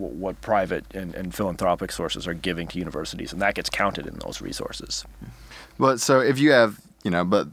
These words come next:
Speaker 2: on this whole spectrum of cheap, free universities to expensive universities, systems, whatever. I mean, is there,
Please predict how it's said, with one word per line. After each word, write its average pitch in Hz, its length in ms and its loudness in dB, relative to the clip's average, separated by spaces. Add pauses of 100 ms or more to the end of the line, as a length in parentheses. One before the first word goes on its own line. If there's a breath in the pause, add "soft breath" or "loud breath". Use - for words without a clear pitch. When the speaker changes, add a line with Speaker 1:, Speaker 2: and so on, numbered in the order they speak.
Speaker 2:
on 110 100 4
this 101 120 2
whole 101 180 4
spectrum 87 520 0
of 80 280 -4
cheap, - 260 2 (220)
free 90 280 4
universities 80 760 0
to 73 220 -2
expensive - 440 -4
universities, 69 720 -4
systems, 65 520 -4
whatever. 67 280 -4 (640 loud breath)
I 127 60 8
mean, 139 160 6
is 156 240 4
there, 147 560 6